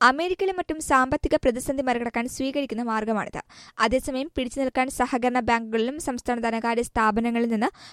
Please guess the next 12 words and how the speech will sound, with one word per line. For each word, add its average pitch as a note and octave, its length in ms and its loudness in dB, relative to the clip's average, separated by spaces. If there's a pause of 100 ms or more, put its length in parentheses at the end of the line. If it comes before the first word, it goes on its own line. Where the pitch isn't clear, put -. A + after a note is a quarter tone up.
(120)
പണം C#4 280 6
കണ്ടെത്താനുള്ള C#4 480 -2
ശ്രമം A3 300 -2
സർക്കാർ G#3+ 320 -2
തുടങ്ങി. E3+ 300 -6 (320)
പ്രതിസന്ധി B3 460 -2
തീരും B3 300 -2
വരെ B3 200 -2
ട്രഷറി B3 420 -4
നിയന്ത്രണം A#3+ 420 -4
കൂടുതൽ A3 320 2
കടുപ്പിക്കും. - 440 -4